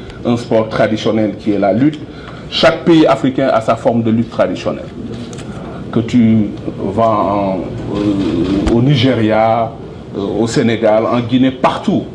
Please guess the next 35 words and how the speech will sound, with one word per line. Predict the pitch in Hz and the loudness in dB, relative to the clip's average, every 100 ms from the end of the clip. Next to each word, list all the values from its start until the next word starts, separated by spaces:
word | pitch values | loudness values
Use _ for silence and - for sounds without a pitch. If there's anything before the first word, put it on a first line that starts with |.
| - | -4
Et | 113 | -2
je | 120 | 0
pense | 113 156 156 | 0 0 0
que | |
par | 127 127 | 0 2
rapport | 120 117 131 127 107 | 0 0 2 2 2
à | 110 | 0
l'intégration | 123 131 131 123 131 123 - 131 110 - - | 0 0 -2 0 0 0 0 0 -2 -8 -6
africaine, | - - 117 139 147 | -6 -4 -2 0 0
parce | 131 - | -2 -2
que | |
na-, | 127 - 120 | -2 -2 -6
je | 110 143 | -4 0
parle, | 160 170 151 151 - - - - - | 2 2 0 -2 -10 -18 -16 -14 -2
euh, | 139 | -2
pour, | - 170 151 151 - | 2 2 2 -2 0
pour | 147 | 2
le | 160 | 2
sport | 156 - 170 151 123 | 2 2 4 6 2
traditionnel | - 131 123 - 147 147 | 0 0 0 0 0 -2
qui | - 123 | 0 2
est | |
la | 113 | 2
lutte, | 123 139 104 | 0 -2 -2
hein, | 117 - - | -4 -8 -6
et | 110 | -4
je | 123 | -2
pense | 151 156 156 | 0 0 2
qu'en | 131 123 | 0 0
fait, | - 151 - - - | 0 -2 -2 -14 -12
si | - 147 | 0 2
on | 139 | 2
parle | 135 151 131 | 4 2 4
de | 127 | 2
l'économie, | 131 160 165 156 147 135 101 | 4 4 4 2 4 2 0